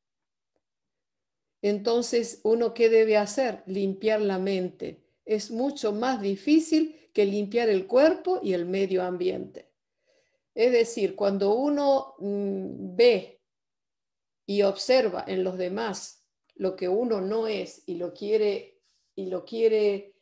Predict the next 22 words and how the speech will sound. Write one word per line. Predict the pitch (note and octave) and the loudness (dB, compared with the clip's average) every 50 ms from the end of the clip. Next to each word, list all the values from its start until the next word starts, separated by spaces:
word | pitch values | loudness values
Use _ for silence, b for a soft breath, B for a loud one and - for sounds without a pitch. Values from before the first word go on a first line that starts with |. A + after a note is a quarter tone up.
| _ _ | _ _
eh, | _ - F3 E3+ | _ -12 -10 -6
lograr, | F3 F#3 F3+ F3+ E3+ F#3 A#3+ C#4+ C#4 A#3 G3+ G3+ G#3 - - _ _ _ _ _ _ _ _ _ _ _ _ _ _ _ _ _ _ _ _ _ _ _ _ _ _ _ _ _ _ _ _ _ _ | -2 0 0 0 2 2 4 4 4 4 2 0 -4 -8 -16 _ _ _ _ _ _ _ _ _ _ _ _ _ _ _ _ _ _ _ _ _ _ _ _ _ _ _ _ _ _ _ _ _ _
entonces | - G#3+ A3 A3+ G#3+ - C4 C4 C#4 C4+ - C#4 B3+ - - | 2 2 2 2 2 2 2 2 2 0 -2 -4 -4 -4 -6
uno | - B3+ B3+ B3+ B3+ B3+ | -4 -2 -2 0 -2 -2
se | - - A3 | 0 -2 -2
siente | G#3+ - - A#3 A#3+ A#3+ A#3+ - A#3+ G#3+ - | -2 -4 -4 -4 -4 -4 -4 -4 -4 -2 -2
obstaculizado. | G#3 G3+ G3+ - - - F#3+ F#3 - - G#3 F#3+ F#3 F3+ F#3+ G3 - - G#3+ F#3+ - - C#3 - - - _ _ _ _ _ _ _ _ _ | -2 -4 -4 -4 -4 -4 -4 -4 -4 -4 -2 -2 -2 -2 -4 -6 -4 -2 0 0 0 0 -2 -4 -8 -12 _ _ _ _ _ _ _ _ _
Dice, | - G3 G3 - G#3 | -8 -6 -4 -2 -2
el | F#3 F#3 F#3+ | -2 -2 0
propio | - A3+ C4 C4+ C4+ C4+ A#3+ | 4 4 6 6 4 2 -2
interés | A3+ A3 G#3 - G3+ G3 G3+ A3 B3 D4 D4 - - _ _ _ | -4 -4 -2 0 0 2 4 4 4 2 0 -6 -12 _ _ _
se | - - G3 F#3 F#3 | -8 -2 0 0 2
ve | F3+ G3+ A3 A#3 A#3 | 2 2 2 2 0
obstaculizado. | - - F#3+ - - - F#3 - - F#3+ F3+ F3 F3+ F3 - - F3+ F3 F3+ E3+ E3 E3+ E3+ - _ _ _ _ _ _ _ - | -2 -4 -4 -4 -6 -8 -8 -6 -6 -6 -6 -6 -6 -8 -8 -6 -4 -4 -4 -4 -4 -8 -10 -12 _ _ _ _ _ _ _ -10
¿Y | - F#3+ - | -10 -10 -4
cómo | - A3+ A#3 A#3+ B3 A#3+ | -2 -2 0 0 0 0
es | A3 | 0
la | G#3+ G3+ | 0 -2
forma | G3+ - A#3 A3+ A#3+ A3+ A3+ G#3+ | -2 0 0 0 0 0 0 0
de | G3 G3 F#3+ F#3+ | 0 0 -2 -2
contrarrestarlo? | G#3 G3+ F#3+ F#3+ - G3 G3 F#3+ G3+ G3 G3 G3 - - C4+ D4+ D4+ D4 C#4+ C4+ A3+ F3+ - b b b b b b b b _ | -6 -8 -6 -4 -4 -4 -4 -2 -4 -4 -4 -4 0 2 2 2 2 2 0 0 -2 -2 -4 b b b b b b b b _
Pensar | - A#3+ A#3+ A#3 A#3+ A#3 - C#4 C4+ D4 C4+ | 2 4 4 4 2 0 0 0 0 0 0